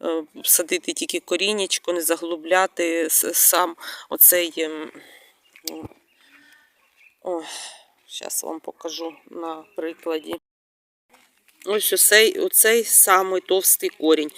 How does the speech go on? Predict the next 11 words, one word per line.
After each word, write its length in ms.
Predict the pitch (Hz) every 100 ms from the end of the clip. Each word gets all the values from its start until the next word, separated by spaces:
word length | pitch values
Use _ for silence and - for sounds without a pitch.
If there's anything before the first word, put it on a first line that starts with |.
| - - - -
Заглубити 580 | 180 175 180 185 240 226
тільки 240 | 185 202
ті 120 | -
білі 280 | 165 202 202
корінці. 680 | - 185 190 170 - 160 156 - _ -
І 100 | 208
все. 380 | - - 165 160 - - - - - -
Оце 220 | 196 220
правильна 380 | 208 208 202 190
посадка 540 | 190 - 196 - 196
іриса. 500 | 185 170 175 - 175